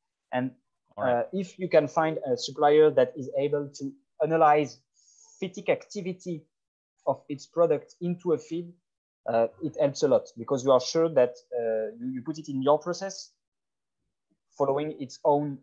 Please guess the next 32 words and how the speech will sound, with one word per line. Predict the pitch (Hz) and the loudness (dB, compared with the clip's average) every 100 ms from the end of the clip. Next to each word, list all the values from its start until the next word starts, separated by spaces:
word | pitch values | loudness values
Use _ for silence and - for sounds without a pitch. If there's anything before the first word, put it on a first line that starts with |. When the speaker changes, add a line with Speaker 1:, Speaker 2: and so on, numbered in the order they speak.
| - | -10
Speaker 1:
uh, | 120 113 107 107 107 | -4 -2 0 -2 -2
recommendation. | 113 123 123 117 156 - 208 214 - | -2 -2 -4 -2 -4 -6 -12 -12 -8
And | 139 | 0
then | 143 165 | 6 6
you | 160 | 6
analyze | 151 143 143 143 - | 4 6 8 6 0
the | - 123 - _ | -4 -4 -6 _
phytic | 185 180 175 | -6 -4 -4
activity | 135 - 160 151 175 151 | -4 -6 -8 -8 -6 -4
into | 139 143 | -4 -4
the | 139 | -6
feed, | - 190 170 | -4 -2 2
and | 147 | 4
you | 139 | 4
are | 127 | 2
sure | - 160 156 | 2 -4 2
that | 131 123 | 2 4
the | |
enzymes | 131 127 139 143 127 | 0 4 4 4 -4
is | - | -10
still | - 139 | -4 -4
active, | - - 139 156 - _ - | -4 -6 -6 -6 -12 _ -16
still, | - - 131 131 | -14 -8 -4 2
uh, | 113 107 - _ _ _ 117 | 2 2 -2 _ _ _ 2
uh, | |
workable, | 120 147 147 147 165 | 6 4 4 2 2
still | - 151 | 0 -4
useful, | 151 160 - 156 175 - _ _ _ 117 | -2 -2 -4 -6 -6 -14 _ _ _ -2
uh, | 117 117 | -2 0
in | 139 | 0
your | 135 123 | 0 0
feeds. | - 113 - | -4 -12 -12